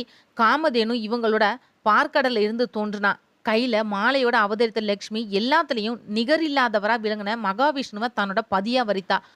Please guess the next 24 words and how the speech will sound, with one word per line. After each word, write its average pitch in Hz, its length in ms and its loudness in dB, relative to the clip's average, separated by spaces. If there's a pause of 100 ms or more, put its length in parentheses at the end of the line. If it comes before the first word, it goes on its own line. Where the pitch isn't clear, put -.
(120)
அப்போ 233 200 0 (180)
அவளோட 233 320 2 (300)
அலட்சுமின்னு 294 580 -2
சொல்லக்கூடிய 226 500 -2
மூத்த 320 400 0
தேவியும் 240 420 0
தோன்றுனா. 208 360 0 (340)
மூத்த 302 400 2
தேவி 233 220 2 (160)
எல்லா 254 180 2 (140)
வகையிலையும் 247 540 -2 (360)
லக்ஷ்மிக்கு 247 520 -4 (200)
நேர்மாறான 277 720 2
குணம் 240 260 -2
கொண்டவள். 208 360 0 (400)
மகாவிஷ்ணு 233 640 -2 (200)
மகாலட்சுமி 247 640 0
திருமணம் 254 400 -2 (100)
ஏற்பாடானது. 208 560 -2 (140)
ஆனா 220 180 0 (120)
அக்கா 311 240 0 (120)
இருக்க 233 300 -6
தங்கையான 262 460 0 (120)
எனக்கு 220 240 -2